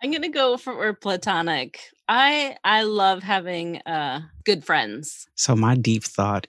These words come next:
Speaker 2: is that, um, romantic love really is kind of an extension of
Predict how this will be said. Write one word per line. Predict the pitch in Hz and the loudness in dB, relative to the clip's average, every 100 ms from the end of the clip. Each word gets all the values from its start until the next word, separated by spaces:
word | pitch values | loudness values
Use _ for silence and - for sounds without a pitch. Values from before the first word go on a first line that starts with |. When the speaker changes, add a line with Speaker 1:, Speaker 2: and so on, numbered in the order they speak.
| - | 0
Speaker 2:
is | 107 98 101 104 - | 2 2 0 -4 -2
that, | 101 98 98 - _ - | -2 -2 -6 -10 _ -6
um, | 107 98 98 104 - _ - | -4 -4 -6 -10 -14 _ -2
romantic | 110 104 104 113 104 120 | 0 2 0 -2 -4 0
love | 110 101 101 | 2 0 0
really | 101 101 95 98 - | -2 -2 -2 -6 -8
is | 170 - | -8 -6
kind | - 107 | -4 -4
of | 104 104 | -4 -6
an | 85 | -8
extension | - - - 107 107 - 131 | -4 -6 -2 -2 0 2 2
of | 123 104 107 107 107 | 0 0 2 2 0